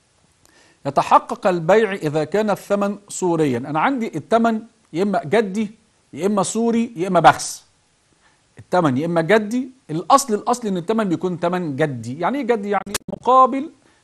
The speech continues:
أو مكافئ لقيمة الشيء. طب الثمن الصوري يقع به العقد؟ خطأ. الثمن ال-، ال-، الصوري لا يقع به العقد. <clears throat> طيب.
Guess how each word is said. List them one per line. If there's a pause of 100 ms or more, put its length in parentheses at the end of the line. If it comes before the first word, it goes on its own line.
أو
مكافئ (200)
لقيمة
الشيء. (480)
طب
الثمن
الصوري (380)
يقع
به
العقد؟ (380)
خطأ. (880)
الثمن
ال-،
ال-،
الصوري
لا
يقع
به
العقد. (680)
<clears throat>
طيب.